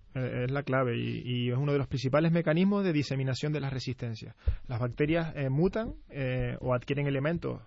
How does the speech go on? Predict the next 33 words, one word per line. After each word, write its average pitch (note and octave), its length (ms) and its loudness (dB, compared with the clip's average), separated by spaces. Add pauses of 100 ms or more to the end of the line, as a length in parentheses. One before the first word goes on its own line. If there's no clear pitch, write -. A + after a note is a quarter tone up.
eh, B2 360 -2
de B2 120 -2
resistencia, B2+ 480 -4
que B2+ 80 -6
pueden B2+ 120 -4
ser C3 180 -6
elementos B2+ 420 -6
extracromosómicos, C3 760 -4
no C3+ 60 -2
voy C3+ 80 0
a C3+ 40 0
entrar C3+ 180 -2
en C#3 80 0
detalle C3+ 260 0
en D3+ 60 -2
eso, F3 180 -2
pero C#3+ 180 -2
una D3 160 2
vez F#3 140 -2
tienen G3 220 -2
esos F#3 180 -2
elementos, F#3+ 480 0 (600)
eh, C3+ 680 0 (360)
por B2+ 160 -8
propia, D3+ 1160 2 (380)
eh, C3 320 -2
también C3 240 -2
evolución, C#3+ 720 0
eh, C#3+ 140 -2
son D#3 160 -2
capaces D#3+ 340 -2
de E3+ 80 0
transferírselo C3+ 760 -2